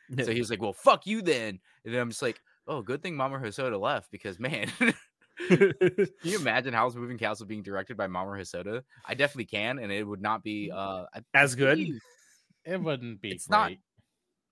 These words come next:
Speaker 2: it's not Ghibli's highest grossing film, right? I think it's Spirited
Speaker 1: No.
Speaker 2: Away.
Speaker 1: It, it, I think it may be, like, their highest,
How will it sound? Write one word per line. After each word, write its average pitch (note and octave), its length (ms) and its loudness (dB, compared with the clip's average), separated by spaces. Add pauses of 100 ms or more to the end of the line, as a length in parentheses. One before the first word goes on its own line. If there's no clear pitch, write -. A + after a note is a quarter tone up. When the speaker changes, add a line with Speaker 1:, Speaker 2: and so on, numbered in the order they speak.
(420)
Speaker 2:
it's - 160 -14
not E3 180 -2
Ghibli's A2 380 -8
highest G#2 340 -6
grossing F2 340 -12
film, D#2+ 320 -14
right? F2 240 -16
I - 40 -20
think G#2 180 -16
it's - 120 -20
Spirited F3 360 4
Speaker 1:
No. B2 520 6
Speaker 2:
Away. - 20 -
Speaker 1:
It, F#3 180 6
it, G3 180 8
I E3 100 6
think C#4 160 0
it - 120 0
may E3 120 2
be, D3+ 160 -2
like, C#3 180 2
their B2+ 120 -2
highest, C3+ 720 0